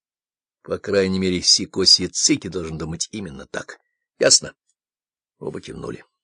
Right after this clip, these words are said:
Коноваленко налил себе и Тане ещё по стакану водки. Рыков отказался, ему предстояло собрать взрывное устройство, а такие вещи делаются на трезвую голову. Вдобавок, спустя несколько часов надо встретить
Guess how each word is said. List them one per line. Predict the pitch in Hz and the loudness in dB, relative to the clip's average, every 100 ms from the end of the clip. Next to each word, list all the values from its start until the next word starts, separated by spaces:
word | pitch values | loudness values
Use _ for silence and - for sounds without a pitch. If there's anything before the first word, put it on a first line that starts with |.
| _ _ _ _ _ _ _ _ _ _ _ _ _ _ _ _ - - - - | _ _ _ _ _ _ _ _ _ _ _ _ _ _ _ _ -20 -20 -20 -14
Коноваленко | - 110 113 117 110 101 | -8 0 4 4 2 4
налил | 107 113 | 6 6
себе | 110 - 107 107 104 | 6 4 2 4 4
и | 92 | 4
Тане | - 101 98 95 95 - _ _ | 4 6 8 6 2 -4 _ _
ещё | - - - 95 | -8 -4 0 0
по | - | 0
стакану | - 92 90 90 | -2 -2 -4 -2
водки. | 87 90 - - _ - - - - | -4 -4 -6 -12 _ -20 -20 -18 0
Рыков | 156 151 92 92 | 2 4 2 0
отказался, | 82 - 92 85 101 101 - 85 | -2 -2 -4 4 8 8 4 0
ему | 82 | -6
предстояло | 85 - 90 87 | -2 -2 0 0
собрать | - 85 87 78 | 0 0 -2 -2
взрывное | 82 82 85 80 | -4 -2 -2 -2
устройство, | 80 - 92 90 - - - _ _ - - - | -2 0 2 2 0 -4 -12 _ _ -20 -20 0
а | - - | 6 6
такие | 98 90 92 90 87 | 6 0 0 0 2
вещи | 90 - 90 | 2 0 0
делаются | 85 87 87 - 90 | 0 2 2 2 0
на | 82 | -2
трезвую | 92 85 82 82 | -2 -2 -2 -2
голову. | - 85 82 80 _ _ _ _ _ _ _ | 0 0 0 -4 _ _ _ _ _ _ _
Вдобавок, | - - 101 98 170 180 175 - | -12 0 2 8 8 10 6 2
спустя | - 107 92 - 95 | -2 -2 -4 0 0
несколько | 92 92 - | 2 0 -2
часов | - - - 110 107 | -2 0 4 4 2
надо | 95 95 92 | -2 -2 -2
встретить | - - 95 95 - | -2 -4 -4 -6 -10